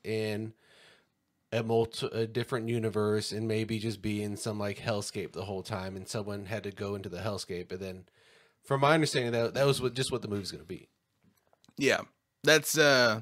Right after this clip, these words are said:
Speaker 2: that's what the second one's about. But yeah, not this one. This one's definitely more grounded, correct?
Speaker 1: Yeah, it was, like, an actual grounded horror movie that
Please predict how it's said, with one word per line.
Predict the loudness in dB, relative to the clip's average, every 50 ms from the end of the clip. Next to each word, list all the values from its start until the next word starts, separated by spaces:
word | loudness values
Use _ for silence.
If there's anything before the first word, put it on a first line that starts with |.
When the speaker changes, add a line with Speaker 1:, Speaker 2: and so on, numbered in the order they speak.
| -6 _
Speaker 2:
that's | -18 -16
what | -12 -8
the | -2
second | 4 6 6 6 6
one's | 4 0 0
about. | -2 -4 -6 -6 -8 -12 _ _ _ _ _ _ _ -2
But | 2 4
yeah, | 4 4 6
not | 4 4 4
this | 2 0 -2 -2
one. | -4 -4 -2 0
This | 0 2 4 8
one's | 8 8 8 10
definitely | 10 10 10 10 10 6 6 6 6 6 6 6 6 4 2 0 -2 _ _ _ _ _ _ -6
more | 0 2 4 6 8 8 8 6
grounded, | 6 4 4 4 4 4 2 0 -4 -8 -10 -16 _ _
correct? | 0 4 4 4 4 2 -2 -12 -18 _ _
Speaker 1:
Yeah, | -2 4 6 8 8 8
it | 6 6 6
was, | 6 6 6 6 6
like, | 6 4 4
an | 2 2
actual | 4 2 2 2 2 4 4 6 6 6 4 4 6 6 4 4 2 -2 -8
grounded | -8 -4 -2 0 2 2 2 2 2 2 2 2
horror | 0 0 2 2 4 2 2
movie | 2 2 2 2 2 0 0 2
that | 2 2 2 0 -2 -4